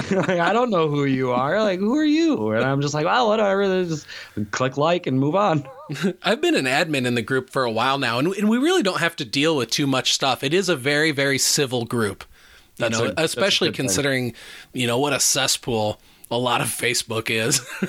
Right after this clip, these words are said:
Speaker 2: <laughs>
Speaker 1: Oh my God. I, le-, let me tell you. So,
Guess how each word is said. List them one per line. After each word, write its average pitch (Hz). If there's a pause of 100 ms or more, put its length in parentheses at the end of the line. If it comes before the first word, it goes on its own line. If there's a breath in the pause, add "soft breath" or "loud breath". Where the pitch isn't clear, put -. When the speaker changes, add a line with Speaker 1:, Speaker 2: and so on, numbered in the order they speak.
(120)
Speaker 2:
<laughs> 208
Speaker 1:
Oh 127
my 123
God. 110
I, 127
le-, 131
let 127
me 123
tell 120
you. 104
So, 127